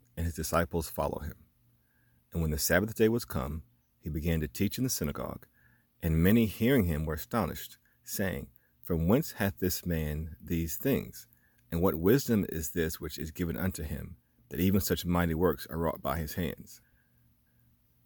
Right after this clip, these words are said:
Is not this the carpenter, the son of Mary, the brother of James and Joses, and of Judah and Simon? And are not his sisters here with us?" And they were offended at him. But Jesus said unto them,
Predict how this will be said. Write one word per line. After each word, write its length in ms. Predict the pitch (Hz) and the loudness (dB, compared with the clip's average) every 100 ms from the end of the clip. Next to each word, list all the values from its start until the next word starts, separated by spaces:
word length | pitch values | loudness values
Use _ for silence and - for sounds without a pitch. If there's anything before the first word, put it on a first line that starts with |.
| _ _ _ _ _ | _ _ _ _ _
Is 160 | 87 78 | -4 2
not 260 | 98 104 | 2 4
this 160 | 110 107 | 2 0
the 100 | 87 | 0
carpenter, 560 | - 85 104 - 123 117 | 2 0 0 -4 -6 -4
the 80 | - | -6
son 220 | - 90 | 2 2
of 100 | 80 | 4
Mary, 400 | 85 80 92 98 | 2 2 2 -2
the 80 | - | -10
brother 260 | 73 82 87 | 0 2 2
of 80 | 73 | 0
James 380 | 85 85 90 | 0 0 0
and 100 | 78 | -4
Joses, 480 | 71 82 85 107 - - _ _ _ _ | 0 0 0 -4 -8 -16 _ _ _ _
and 140 | 80 | -2
of 80 | 76 | -2
Judah 440 | 69 85 98 120 104 | 0 4 4 2 -4
and 120 | 82 | -6
Simon? 480 | - 80 85 107 131 - _ _ | -2 0 2 2 -2 -8 _ _
And 80 | 85 | -2
are 80 | 80 | 2
not 220 | 90 95 | 2 2
his 160 | 95 | 0
sisters 320 | - 87 110 104 | -2 -4 -4 -2
here 120 | 107 | 0
with 140 | 107 | 0
us?" 320 | 107 117 - - _ _ _ _ _ | -2 -4 -8 -18 _ _ _ _ _
And 140 | 85 85 | -4 0
they 60 | |
were 160 | 87 78 | 2 0
offended 400 | - 117 120 73 | -2 0 0 0
at 100 | 58 | -4
him. 280 | 78 76 - _ _ _ _ _ _ _ _ - _ _ _ | -6 -10 -14 _ _ _ _ _ _ _ _ -20 _ _ _
But 120 | 78 | -6
Jesus 280 | 78 101 120 | 0 2 2
said 180 | - 104 | 2 2
unto 220 | 107 85 | 0 -2
them, 300 | 69 71 73 | -4 -4 -6